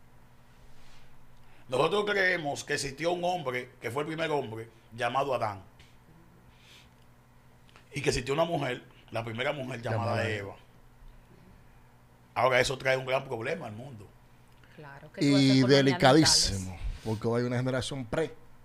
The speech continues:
Speaker 1: Porque lo que pasa es que no ha llegado la parte de la historia que Israel nos contó.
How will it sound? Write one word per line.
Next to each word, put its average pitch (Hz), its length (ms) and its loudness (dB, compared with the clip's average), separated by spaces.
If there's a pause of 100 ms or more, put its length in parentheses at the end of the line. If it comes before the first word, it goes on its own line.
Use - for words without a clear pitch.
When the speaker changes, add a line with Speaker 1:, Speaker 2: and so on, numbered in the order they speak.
(600)
Speaker 1:
Porque 160 260 -2
lo 196 100 -2
que 214 100 0
pasa 254 240 6
es - 40 4
que 262 100 2
no 233 100 0
ha 240 40 4
llegado 277 380 6
la 240 180 8
parte 254 300 8
de 233 80 6
la 208 80 8
historia 139 600 2 (1000)
que 185 160 2
Israel 185 760 8
nos 156 120 -2
contó. 120 500 -2